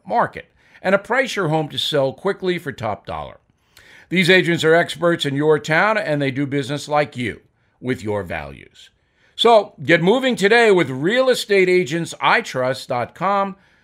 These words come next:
That's real estate agents I trust dot com. Time now for the O'Reilly Update message of the day,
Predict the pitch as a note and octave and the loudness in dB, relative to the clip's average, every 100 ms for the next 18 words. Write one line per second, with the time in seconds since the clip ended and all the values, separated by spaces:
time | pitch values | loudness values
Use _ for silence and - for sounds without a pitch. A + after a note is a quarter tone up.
0 | _ - B2+ B2 - - D#2 A#2 G3+ A3+ | _ -2 0 0 -2 -16 -12 0 2 2
1 | - G3 F3+ F3 D#3+ D#3+ D3 A2+ G#2 E2+ | -2 -2 0 -2 -2 -6 -6 -6 -8 -4
2 | D3 D#3 - - _ _ _ G#2+ F2+ - | -2 -2 -2 -12 _ _ _ -8 -8 -10
3 | C#2+ - _ _ _ _ - E3+ G3+ F#3+ | -18 -20 _ _ _ _ 0 4 6 8
4 | F#3+ E3+ E3+ E3+ F3 G3+ F#3+ F#3 F3+ F3 | 6 6 4 6 6 6 6 4 4 2
5 | D#3 D3 G3+ A3+ E3 G#3 D#3 F#3+ F#3+ A#3 | 2 2 0 0 -4 -4 -4 -4 -4 0
6 | C4+ F#3+ E2+ | 0 -2 -6